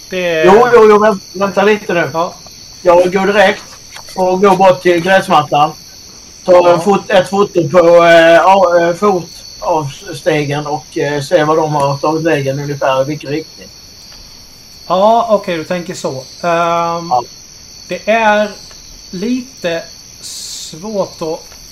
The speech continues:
Speaker 1: avgöra. Ja, för att du f-, kan följa dem en bit och sen så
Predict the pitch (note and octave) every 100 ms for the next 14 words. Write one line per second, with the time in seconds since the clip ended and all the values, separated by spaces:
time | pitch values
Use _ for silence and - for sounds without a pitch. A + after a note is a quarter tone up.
0 | - - F#3+ A#3+ B3 D#3+ C3 D3 G#2 A#2
1 | B2 C3 F#3 - - - - - - -
2 | - - - - - - - - - F3
3 | E3+ E3+ - G3 F3+ F3+ F3+ - - -
4 | - - - - - - E3 G#3 G#3+ -
5 | - - G#3 G#3 - A3+ A#3+ D#3+ C#3+ D3
6 | C#3+ D#3+ - - - - F3 E3 E3 E3
7 | - D3 C3+ A#3 C3 C3+ - - D3+ G#3+
8 | F3 C#3+ D#3+ D3 D3